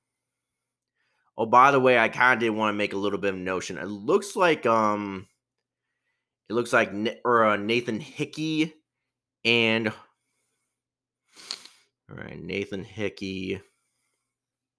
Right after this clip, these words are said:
Before we leave, because I feel like we got a few minutes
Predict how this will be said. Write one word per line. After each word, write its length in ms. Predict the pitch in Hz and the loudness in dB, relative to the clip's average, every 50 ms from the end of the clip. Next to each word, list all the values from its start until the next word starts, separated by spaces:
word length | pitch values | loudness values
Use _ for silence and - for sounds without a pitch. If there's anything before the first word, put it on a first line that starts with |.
| _ _ _ _ _ _ _ _ _ _ _ _ _ _ _ _ _ _ _ _ _ _ _ _ _ _ | _ _ _ _ _ _ _ _ _ _ _ _ _ _ _ _ _ _ _ _ _ _ _ _ _ _
Before 320 | - - - - 127 120 110 | -20 -12 -4 0 2 2 2
we 80 | 104 | 2
leave, 320 | 95 92 95 95 95 92 90 | 0 0 -2 -2 -2 -4 -4
because 220 | 98 87 127 113 | -4 -4 0 2
I 100 | 120 113 | 4 2
feel 200 | 110 - 151 143 | 4 4 4 4
like 140 | 127 117 101 | 4 4 2
we 80 | 101 95 | 0 0
got 220 | 101 92 87 - | 0 0 0 -2
a 40 | - | -4
few 140 | 95 92 85 | -10 -10 -10
minutes 540 | 85 80 80 80 78 76 76 - - - | -10 -10 -10 -10 -10 -12 -12 -14 -16 -18